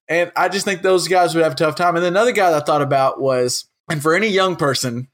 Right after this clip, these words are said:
'cause I, I did this and I was amazed. I know I've heard stories about how amazing Lawrence Taylor was.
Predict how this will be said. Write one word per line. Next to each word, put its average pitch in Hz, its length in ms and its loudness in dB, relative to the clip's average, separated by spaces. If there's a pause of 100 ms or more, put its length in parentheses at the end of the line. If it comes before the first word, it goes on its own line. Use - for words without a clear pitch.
(140)
'cause 139 160 0
I, 160 340 2
I 180 60 2
did 170 160 0
this 151 200 0
and 147 120 0
I 143 80 2
was 139 160 0
amazed. 131 540 -2
I 165 220 0
know 196 180 2
I've 190 120 2
heard 185 180 0
stories 175 300 2
about 143 160 0
how 131 180 0
amazing 139 520 -2
Lawrence 135 240 -2
Taylor 147 320 0
was. 156 260 0